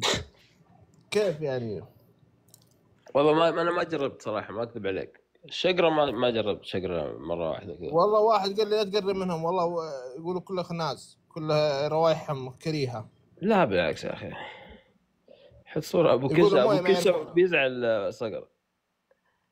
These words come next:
Speaker 1: ها؟
Speaker 2: <laughs> أبو كش يبين الصورة ذيك اللي، أنا، أنا، أنا بس يعني تقديرًا ل-، عشان أبى أسمع
Speaker 1: صاهود،
Speaker 2: الحوار.
Speaker 1: صاهود.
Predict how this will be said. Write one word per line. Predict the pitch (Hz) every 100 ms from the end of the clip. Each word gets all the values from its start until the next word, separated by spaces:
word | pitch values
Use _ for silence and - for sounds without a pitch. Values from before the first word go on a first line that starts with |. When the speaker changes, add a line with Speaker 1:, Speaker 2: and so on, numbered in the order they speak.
| _ _ _ 151
Speaker 1:
ها؟ | 107 165 131 151 202 - - _ _ -
Speaker 2:
<laughs> | 175 - _ - -
أبو | 147 147
كش | - 277 226
يبين | 135 120 131 139 139 156 156
الصورة | 131 151 135 123
ذيك | 123 110
اللي، | 110 104 104 - - - _ _ - - - - - _
أنا، | - - - 180
أنا، | 185 -
أنا | 190 170
بس | 175 190
يعني | 160 131 175
تقديرًا | 175 - 170 165 160 139
ل-، | 123 110 85 - -
عشان | - 143
أبى | 143 143
أسمع | 139 165
Speaker 1:
صاهود، | 170 202 240
Speaker 2:
الحوار. | 185 196 180
Speaker 1:
صاهود. | 208 247